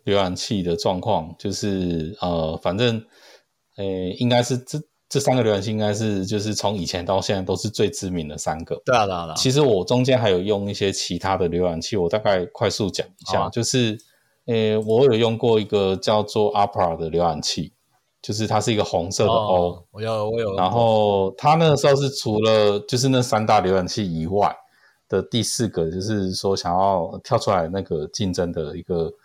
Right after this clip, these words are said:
Speaker 1: 浏览器。
Speaker 2: 嘿。
Speaker 1: 那它，它，它打的那个就是特色啊，就是也是，就是说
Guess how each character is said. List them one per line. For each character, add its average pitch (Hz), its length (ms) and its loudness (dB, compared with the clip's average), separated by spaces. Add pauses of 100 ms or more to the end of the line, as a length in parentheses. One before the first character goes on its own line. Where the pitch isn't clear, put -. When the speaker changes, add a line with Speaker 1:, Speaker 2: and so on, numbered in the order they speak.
(380)
Speaker 1:
浏 104 100 -2
览 95 160 0
器。 110 120 -6
Speaker 2:
嘿。 120 60 0
Speaker 1:
那 120 140 4
它， 104 460 4
它， 113 180 -2 (200)
它 110 140 2
打 80 260 2
的 80 200 -6
那 98 120 -4
个 80 680 0
就 - 140 -6
是 87 640 -4 (640)
特 113 160 2
色 98 240 2
啊， 78 220 0
就 104 120 -6
是 101 180 -2
也 82 120 0
是， 92 320 -4
就 90 180 -6
是 92 200 -8
说 87 360 -4